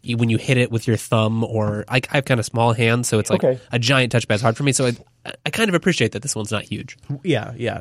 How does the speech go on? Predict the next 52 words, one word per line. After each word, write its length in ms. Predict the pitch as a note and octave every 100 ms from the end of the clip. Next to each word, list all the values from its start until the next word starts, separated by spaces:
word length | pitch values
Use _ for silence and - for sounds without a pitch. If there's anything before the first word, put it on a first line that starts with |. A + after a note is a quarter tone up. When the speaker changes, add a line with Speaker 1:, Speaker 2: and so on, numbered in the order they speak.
| -
Speaker 3:
Chat 220 | G3 C#4
room, 180 | A#3 E3 -
chat 220 | G#3 G3+
room, 240 | F#3 D#3
some 180 | - G#3
people 220 | G#3+ E3+
in 60 | C#3
chat 120 | C#3+
room 120 | B2+
say 120 | C3+
the 80 | A#2
battery 220 | A2+ A#2+
life 180 | A#2 G#2+
isn't 200 | A#2 A2+
for 100 | -
them, 160 | A#2 A#2+
and 80 | F#3
that's 160 | G#3+
just 160 | A#3+ -
a 40 |
decision 300 | B2 A#2 C#3
you 80 | B2+
have 60 | -
to 80 |
make. 160 | A#2+ A2+
For 100 | B2
me, 320 | D3 F3+ F3 - - -
two, 180 | - D#3+
three 240 | - D#3 C3
hours 360 | B2 B2+ C3+
Speaker 2:
Yeah. 40 | A#2+
Speaker 3:
when 80 | A#2+
I'm 100 | A#2+
working 200 | A#2+ C3
on 80 |
it 80 | B2
pretty 140 | - B2
hard 220 | A#2 A#2+
is 180 | E3+ C#3+
decent. 520 | A#2+ G#2+ A2 G#2 - - - - -
Uh, 240 | G#2+ G2 -
I, 160 | D3 -
I 100 | D3
blame 240 | D#3 E3+
some 160 | C3 D3
of 80 | A#2+
that 120 | G#2
on 100 | G2
Linux, 340 | A#2+ A#2 -
too. 180 | - B2+
I 60 | G#2+
mean, 220 | G#2+